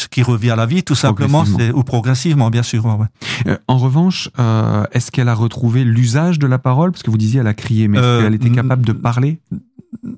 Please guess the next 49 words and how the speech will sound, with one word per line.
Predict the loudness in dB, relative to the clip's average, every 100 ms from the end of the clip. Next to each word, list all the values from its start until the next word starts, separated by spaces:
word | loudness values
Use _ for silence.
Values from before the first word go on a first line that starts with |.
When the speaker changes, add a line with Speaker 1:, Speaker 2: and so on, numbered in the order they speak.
| -16 -18 -18 _ _ _ -4
Speaker 1:
euh, | -4 -4 -12 -12 -8 -6 -6 -6 -14 -4
je | 0
veux |
pas | 2
dire | 2 2
non, | 2 2 2
mais | 2 2 2 2 2
oui, | 2 2 2
à |
sa | 2 0
manière. | 2 4 2 0 -4
Je | -2
Speaker 2:
Mhm. | 0 0 0
Speaker 1:
dirais, | 0
quelqu'un | 0 -2 0 2 2 0 -8 -20 -20 -18 -2
qui | 2
ne | 4
la | 4 0
connaissait | 0 0 2 0
pas | 0 0 2
ne | 2
comprenait | 2 0 0 0
pas. | 0 -4 -6 _ -6
Speaker 2:
Mhm. | -2 0 0
Speaker 1:
Mais | 2
nous, | 4
au | 2
fur | 0 0
et | 2
à |
mesure, | 2 2 2 2
on |
savait, | 0 0 0
euh, | 2 2 2 0 -2 -2 -2 0
elle |
voulait | 2 2
Speaker 2:
C'est | 0
Speaker 1:
s-, | 0
elle | 0
s'ex-, | 0 0 2
elle | 2
pouvait | 2 2
s'exprimer, | 2 -2 0 2 2 2 2
mais | 0
pas | 2 2 2 0 0
en, |
en | 0 2 0 0
parlant | 0 0 2
normalement. | 2 2 2 2 0 0